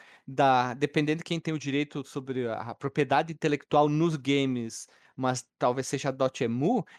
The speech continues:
queremos uma resposta, pelo menos uma faixinha vermelha em volta da tartaruga do ouro,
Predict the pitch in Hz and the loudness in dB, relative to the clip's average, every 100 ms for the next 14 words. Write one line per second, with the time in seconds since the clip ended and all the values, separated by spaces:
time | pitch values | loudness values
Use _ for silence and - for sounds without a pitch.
0 | _ 165 165 185 170 185 170 156 - 170 | _ 0 0 -2 -2 0 0 -2 0 0
1 | - 185 170 180 214 240 226 202 - 214 | 0 -4 0 2 4 2 2 -2 0 -2
2 | 196 196 165 185 180 156 165 165 160 160 | 0 -2 0 -2 -2 0 0 0 -2 0
3 | 151 - 151 156 160 139 135 151 175 185 | -2 -2 -4 -2 -2 0 0 2 0 -2